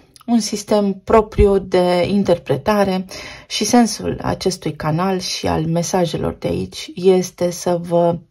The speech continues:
ajute pe fiecare dintre voi cum aveți nevoie. Trecem la treabă.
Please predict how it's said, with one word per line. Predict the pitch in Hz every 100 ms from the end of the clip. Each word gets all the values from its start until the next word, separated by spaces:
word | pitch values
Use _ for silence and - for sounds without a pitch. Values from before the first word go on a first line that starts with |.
| _
ajute | 196 175 170 143 - - _ - - - -
pe | -
fiecare | 254 233 220 202 180
dintre | 170 147 170
voi | - 226 226 220 _
cum | - 294 311 - _ _ _ - - - _
aveți | - 180 196 190 - -
nevoie. | - 180 170 156 - 165 -
Trecem | 220 208 208 185
la | 170
treabă. | 165 - - 131 -